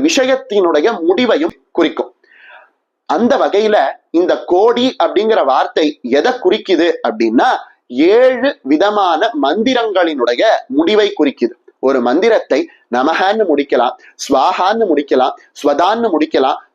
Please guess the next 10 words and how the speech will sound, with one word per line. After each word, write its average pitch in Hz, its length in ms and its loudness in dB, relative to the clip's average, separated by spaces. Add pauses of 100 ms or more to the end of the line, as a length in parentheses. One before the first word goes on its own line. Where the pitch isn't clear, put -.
வஷட் 208 360 0 (160)
அப்படின்னு 156 320 0
முடிக்கலாம், 139 420 0 (220)
இப்படின்னு 156 380 2 (320)
ஒரு 147 140 2
மந்திரத்தை 214 640 0 (140)
ஏழு 226 420 4
விதமாக 160 540 0
முடிக்கலாம். 135 400 -2 (360)
மேல 214 340 2